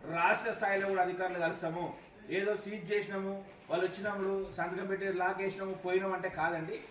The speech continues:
ఇది పెట్టినందుకు వారి మీద ఏం చర్య తీసుకుంటారు. పక్కల గోదాం కూడా రేపు ఖచ్చితంగా దాన్ని కూడా తనిఖీ చేయాలి. పక్కల అమ్మిన కూడా వీడే కదా అమ్మేది.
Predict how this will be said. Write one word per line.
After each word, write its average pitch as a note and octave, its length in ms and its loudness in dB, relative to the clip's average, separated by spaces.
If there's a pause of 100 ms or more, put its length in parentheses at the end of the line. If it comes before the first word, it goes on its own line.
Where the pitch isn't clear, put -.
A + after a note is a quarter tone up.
(260)
ఇది G3 160 -4
పెట్టినందుకు B3 540 2
వారి A3+ 160 6
మీద A3 120 -2
ఏం G3+ 100 0
చర్య G3+ 300 -2
తీసుకుంటారు. D3+ 420 -6 (400)
పక్కల A#3+ 420 4
గోదాం A3 340 4
కూడా G#3 320 2 (380)
రేపు F#3+ 240 0
ఖచ్చితంగా G#3 380 -2
దాన్ని F#3 260 0
కూడా G3 140 -2
తనిఖీ F3+ 300 2
చేయాలి. F#3+ 480 4 (120)
పక్కల G#3+ 280 2
అమ్మిన G#3 200 2
కూడా G#3+ 160 0
వీడే G3+ 280 2
కదా F#3 160 2
అమ్మేది. F3 480 -2